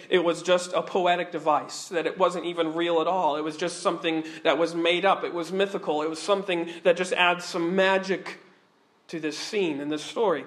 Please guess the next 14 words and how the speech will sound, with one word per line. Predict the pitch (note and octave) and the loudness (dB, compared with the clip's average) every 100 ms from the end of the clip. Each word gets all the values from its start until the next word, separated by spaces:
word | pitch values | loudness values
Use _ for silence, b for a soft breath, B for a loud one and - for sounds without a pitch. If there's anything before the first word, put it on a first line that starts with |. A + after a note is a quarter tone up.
| B B | B B
Some | B3+ B3 B3+ | 6 6 6
say | - G3+ G3 | 4 6 6
it | G3 - G#3 | 4 2 4
was | A3 A3 | 4 4
an | |
alignment | A3 G#3 A3+ C4+ C#4 C4+ C4 - - B | 4 6 6 6 2 2 2 -2 -8 B
of, | G3+ G#3 - B B B | 6 6 2 B B B
of | G#3+ G#3 | 6 6
the | G3 | 2
planetary | - B3+ B3 A#3+ A3+ G#3+ | 2 4 4 2 0 0
systems, | G#3 A#3 - F3 D#3+ D#3+ | -2 -6 -4 -2 0 2
that | F#3 F#3 | 2 2
somehow | A#3+ A3+ G3 - G3 F3 | 0 4 2 0 -8 -6
Jupiter | F3 C#4+ C#4+ C4 B3 A3+ | 0 2 4 6 6 6